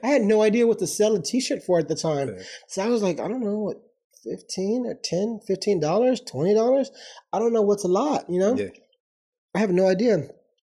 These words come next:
Speaker 1: I ended up selling for fifteen dollars at the time. And, um,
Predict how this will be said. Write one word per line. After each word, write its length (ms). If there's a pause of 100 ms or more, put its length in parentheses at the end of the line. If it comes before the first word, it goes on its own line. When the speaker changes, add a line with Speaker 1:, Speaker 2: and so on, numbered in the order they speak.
(120)
Speaker 1:
I 40
ended 140
up 60
selling 200
for 100
fifteen 360
dollars 380 (320)
at 160
the 80
time. 460 (400)
And, 220
um, 400